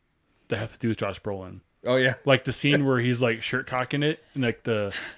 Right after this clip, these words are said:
Speaker 1: that shirt he's wearing is the one that the fat kid was wearing in the Goonies.
Speaker 2: Mm-hmm.
Speaker 1: And, like, there's lots of references
Speaker 2: Which
Speaker 1: to
Speaker 2: was
Speaker 1: the
Speaker 2: Josh Brolin.
Speaker 1: Goonies and, uh, other Josh Brolin things that people, like, if you slow it down, you'll notice. It's
Speaker 2: Yeah.
Speaker 1: really funny. Um,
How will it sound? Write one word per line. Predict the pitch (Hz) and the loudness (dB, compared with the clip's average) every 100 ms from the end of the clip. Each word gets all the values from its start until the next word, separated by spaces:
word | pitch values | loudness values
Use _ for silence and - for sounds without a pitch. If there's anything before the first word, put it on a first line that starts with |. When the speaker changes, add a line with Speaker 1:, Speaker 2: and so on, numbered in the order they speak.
| - _ _ _ | -20 _ _ _
Speaker 1:
that | 127 117 | -2 2
shirt | 147 | 2
he's | 127 | 2
wearing | 117 113 | 0 -2
is | 110 | 0
the | 117 | 0
one | 117 120 | 2 2
that | 117 107 | 2 2
the | 110 | -2
fat | - 123 | 2 0
kid | 123 117 | 0 -4
was | 104 | -2
wearing | 110 107 | -2 -2
in | 104 | -2
the | 98 | -2
Goonies. | 110 120 95 120 123 | 0 2 2 2 4
Speaker 2:
Mm-hmm. | 135 - _ _ - - | 2 -2 _ _ -18 -2
Speaker 1:
And, | 127 | 2
like, | 120 | 2
there's | 131 120 | 2 2
lots | 120 127 | 2 2
of | 113 | 0
references | 123 135 113 113 104 107 | 0 0 -2 -2 0 0
Speaker 2:
Which | 101 | 0
Speaker 1:
to | - | 2
Speaker 2:
was | 123 | 2
Speaker 1:
the | 110 | 4
Speaker 2:
Josh | 92 | 2
Brolin. | 110 107 | 2 2
Speaker 1:
Goonies | 104 107 107 - - - _ | 2 0 -4 -12 -20 -20 _
and, | 127 110 104 | -4 -2 0
uh, | 101 95 104 | 0 0 2
other | 110 107 | 0 0
Josh | - 107 - | 0 0 -2
Brolin | 110 | -4
things | 104 107 104 | -2 -4 -4
that | |
people, | - 110 107 | -4 -4 -2
like, | 104 - - | -4 -6 -16
if | - | -8
you | 113 | -4
slow | - 110 | -2 -2
it | |
down, | 104 | -2
you'll | 104 98 | -6 -6
notice. | 98 101 104 - | -6 -6 -6 -8
It's | 98 | -4
Speaker 2:
Yeah. | 95 | -2
Speaker 1:
really | 104 | -4
funny. | 101 104 98 95 _ - _ _ _ - | -6 -8 -10 -14 _ -20 _ _ _ 0
Um, | 110 98 92 | 0 0 -4